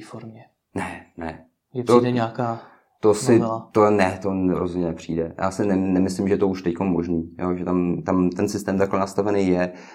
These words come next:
Speaker 2: a ten potom tomu státu, to by vlastně opravdu muselo být cílení, to by muselo být něco, co by jako opravdu chtělo od-, odříznout všechny tyhle ty řešení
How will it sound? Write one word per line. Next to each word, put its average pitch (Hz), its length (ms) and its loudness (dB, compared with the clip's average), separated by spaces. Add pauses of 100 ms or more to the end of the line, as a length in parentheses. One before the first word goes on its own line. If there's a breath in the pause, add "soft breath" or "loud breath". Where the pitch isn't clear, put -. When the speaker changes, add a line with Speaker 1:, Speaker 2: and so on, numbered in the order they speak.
(140 loud breath)
Speaker 2:
a 85 80 0
ten 95 120 0
potom 101 160 4
tomu 107 140 2
státu, 98 580 4 (540 loud breath)
to 101 80 6
by 113 80 8
vlastně 123 300 10
opravdu 117 240 6
muselo 110 240 2
být 120 180 2
cílení, 98 540 0
to - 80 -8
by 98 100 0
muselo 98 280 0
být 98 140 2
něco, 95 320 -2
co 92 140 -6
by 98 120 6
jako 98 420 2 (540 loud breath)
opravdu 98 320 2
chtělo 101 280 4
od-, 95 380 0
odříznout 101 520 0
všechny 98 240 -4
tyhle 98 240 0
ty 98 180 0
řešení 92 540 0